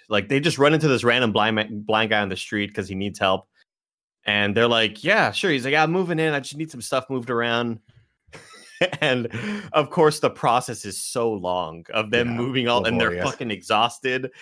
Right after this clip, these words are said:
Speaker 1: And they're like, "When are we gonna get out of here? This guy's just had us here forever, moving for," and he's like, "Uh," and, and they're like, "All right, I think we're done." He's like,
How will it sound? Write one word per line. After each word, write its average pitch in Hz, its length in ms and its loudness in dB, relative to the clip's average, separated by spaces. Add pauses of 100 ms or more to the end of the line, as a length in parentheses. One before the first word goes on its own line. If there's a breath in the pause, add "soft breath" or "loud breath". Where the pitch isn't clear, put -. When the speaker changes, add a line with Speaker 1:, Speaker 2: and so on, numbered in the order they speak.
(220 loud breath)
Speaker 1:
And 117 120 0
they're 131 100 4
like, 113 160 0
"When 160 120 2
are 220 40 0
we 165 100 -2
gonna 120 120 -2
get 110 160 -2
out 180 160 0
of 147 60 0
here? 95 80 -2
This 110 180 -8
guy's 156 300 -4
just 120 100 -8
had 131 180 -2
us 135 120 -6
here 139 140 -4
forever, 127 360 0
moving 127 400 0
for," 127 100 -6
and 120 120 0
he's 131 100 0
like, 123 200 0 (440 loud breath)
"Uh," 180 360 4
and, 143 160 -2
and 123 340 -6
they're 147 120 2
like, 135 160 2
"All 170 60 6
right, 156 160 2
I 127 60 2
think 190 200 -2
we're 151 120 2
done." 143 220 4
He's 139 140 -2
like, 139 140 0